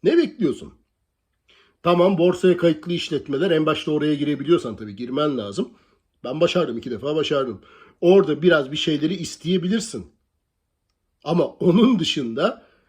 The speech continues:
sen kalkıp da normal bir işletmeden seni paraya boğacak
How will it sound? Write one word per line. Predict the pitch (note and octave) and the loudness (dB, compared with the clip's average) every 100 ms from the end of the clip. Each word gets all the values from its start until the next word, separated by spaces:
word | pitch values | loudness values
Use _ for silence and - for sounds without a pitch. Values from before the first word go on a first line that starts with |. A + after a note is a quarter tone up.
| _ | _
sen | - E3+ F3+ | -2 2 2
kalkıp | D3 D3+ B3 E3+ | 0 -4 -4 -2
da | |
normal | C#3 D3 D#3 F#3 F3 | 0 0 2 0 0
bir | E3+ | -6
işletmeden | - - D3 - D3 A3 F#3+ B3+ _ _ _ _ | -8 -4 -4 -4 0 2 0 -2 _ _ _ _
seni | - E3 G3 | -6 -2 -2
paraya | D3 C#3+ F3 G3 | 0 0 2 2
boğacak | D3+ B2+ A#2+ G3+ - | 2 0 0 -2 -4